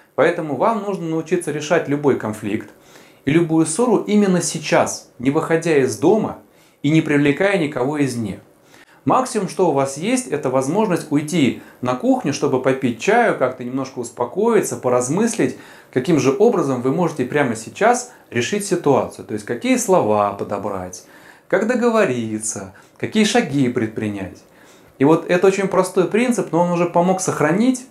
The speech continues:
не одну семью. У этого принципа есть ещё и второе очень интересное свойство.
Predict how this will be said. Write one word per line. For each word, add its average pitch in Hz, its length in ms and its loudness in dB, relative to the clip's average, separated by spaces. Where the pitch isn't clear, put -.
не 131 180 2
одну 175 260 0
семью. 170 420 -4
У 165 80 4
этого 233 260 2
принципа 226 460 -2
есть 202 280 0
ещё 165 260 -2
и - 20 0
второе 165 340 4
очень 139 220 0
интересное 135 480 2
свойство. 110 560 -2